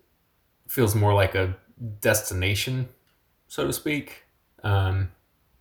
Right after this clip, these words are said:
and then thinking about, you know, limits that exist, and yeah, they create conflict, and we need the structure of society to allow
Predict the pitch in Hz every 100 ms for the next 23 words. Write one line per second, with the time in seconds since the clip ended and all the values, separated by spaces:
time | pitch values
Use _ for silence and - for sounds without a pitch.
0 | _ 123 107 113 123 110 101 98 - -
1 | _ _ _ _ _ _ _ _ - 110
2 | 98 101 120 120 113 - - - - -
3 | _ _ _ _ - 110 98 92 104 131
4 | 120 98 - - - - _ - 113 104
5 | 107 95 95 - - 101 82 - _ _
6 | _ _ _ _ _ - - 147 127 107
7 | 95 - - - _ _ _ _ _ -
8 | 104 101 107 107 104 101 104 - - -
9 | 131 - - 107 95 98 - 110 110 101
10 | 98 104 101 104 107 104 98 95 -